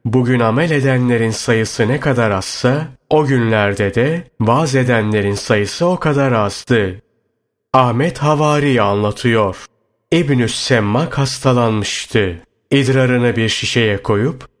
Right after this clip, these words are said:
bir Hristiyan tabibine götürdüm. Yolda karşıma çıkan, güzel yüzlü, hoş kokulu ve temiz elbise giymiş nurani bir pir, "Nereye gidiyorsun?" dedi.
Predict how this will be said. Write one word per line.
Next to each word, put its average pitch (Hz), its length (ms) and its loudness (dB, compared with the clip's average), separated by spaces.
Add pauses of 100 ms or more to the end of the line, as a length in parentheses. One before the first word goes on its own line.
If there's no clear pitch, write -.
bir 117 200 2
Hristiyan 117 640 0
tabibine 139 600 2
götürdüm. 101 800 -2 (380)
Yolda 123 400 2
karşıma 135 560 0
çıkan, 135 600 -2 (180)
güzel 123 460 0
yüzlü, 101 680 -2 (220)
hoş 131 260 0
kokulu 139 680 -2 (180)
ve 113 320 0
temiz 143 360 -2
elbise 127 480 0
giymiş 113 540 0
nurani 113 720 0
bir 98 200 -2
pir, 135 420 -2 (460)
"Nereye 170 360 2
gidiyorsun?" 113 840 0
dedi. 101 520 -2